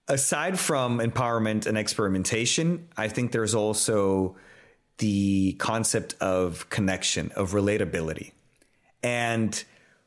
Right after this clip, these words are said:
what we see today are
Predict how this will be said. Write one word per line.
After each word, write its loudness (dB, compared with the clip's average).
what 0
we 2
see 0
today 0
are -2